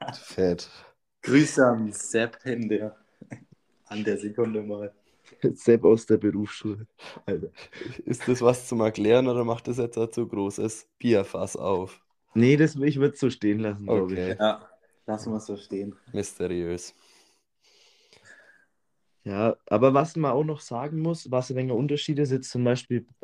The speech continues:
Speaker 3: äh, jetzt nochmal zum Stadt-Land hier. Ähm,
Speaker 1: Los.
Speaker 3: los. Bei dir ist es ja so, du bist eigentlich, wohnst ja nicht richtig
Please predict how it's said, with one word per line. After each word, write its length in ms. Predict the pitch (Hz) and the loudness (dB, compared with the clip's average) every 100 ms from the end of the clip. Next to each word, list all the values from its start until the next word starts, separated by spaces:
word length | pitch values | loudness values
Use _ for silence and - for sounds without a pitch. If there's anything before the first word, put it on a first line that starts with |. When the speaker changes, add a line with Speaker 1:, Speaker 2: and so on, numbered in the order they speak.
| - | -4
Speaker 3:
äh, 100 | 101 | -4
jetzt 160 | 101 | 0
nochmal 220 | 117 110 113 | 2 6 6
zum 180 | 131 | 6
Stadt-Land 600 | - - 92 90 90 117 | 4 2 2 2 -2 -2
hier. 220 | 131 147 165 - - - _ - | 0 -2 -2 -10 -20 -20 _ -6
Ähm, 500 | 104 110 110 107 104 - | 2 2 2 0 -4 -6
Speaker 1:
Los. 360 | 90 87 - _ _ _ _ - _ - - - _ - | -6 -6 -12 _ _ _ _ -20 _ -20 -20 -20 _ -12
Speaker 3:
los. 400 | - 87 98 - _ _ - - _ - _ _ _ - _ _ - | -6 -6 -6 -16 _ _ -20 -20 _ -20 _ _ _ -20 _ _ 4
Bei 160 | 110 | 6
dir 280 | 110 135 151 | 6 4 4
ist 100 | 156 | 4
es 120 | 139 | 0
ja 140 | 135 131 | 0 0
so, 340 | - 135 143 | 2 2 2
du 180 | 135 120 | 0 -2
bist 340 | 139 139 - | 0 -2 0
eigentlich, 500 | - 107 131 123 120 | 2 2 2 -2 -2
wohnst 300 | 104 120 127 | -2 -2 0
ja 80 | 123 | 2
nicht 160 | 117 110 | 2 2
richtig 680 | 110 117 - 120 - - | -2 -4 -2 -4 -4 -14